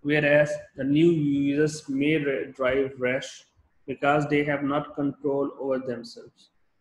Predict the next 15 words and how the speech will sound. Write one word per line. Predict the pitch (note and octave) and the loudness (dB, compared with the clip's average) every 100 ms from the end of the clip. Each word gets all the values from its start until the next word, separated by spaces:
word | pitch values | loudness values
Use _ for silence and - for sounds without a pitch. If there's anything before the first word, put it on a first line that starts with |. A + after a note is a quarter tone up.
| _ | _
So | D#3+ D#3+ | -6 -4
it | E3+ | 0
is | F#3 F3 - D#3 D3+ - | 0 0 -4 -14 -16 -10
the, | C#3 - - | -8 -8 -8
there | D3 D#3+ | 0 2
is | F3+ F3+ | 4 2
a | |
difference | D#3 D3+ F3 E3 | 0 0 0 0
between | D#3 D3 C#3+ C#3+ C#3+ D3 | -2 -2 0 2 0 -2
experienced | C3+ - - D3+ D3+ E3 D#3+ | -8 -10 -4 0 2 0 0
users | D3+ D3+ E3+ - _ _ _ _ | 0 0 -2 -6 _ _ _ _
and | C#3+ C#3+ C#3 | -4 -2 0
the | |
new | C3+ C#3 C#3+ B2 A2+ | 0 2 2 2 -6
users. | A2+ A2 - - | -10 -16 -18 -20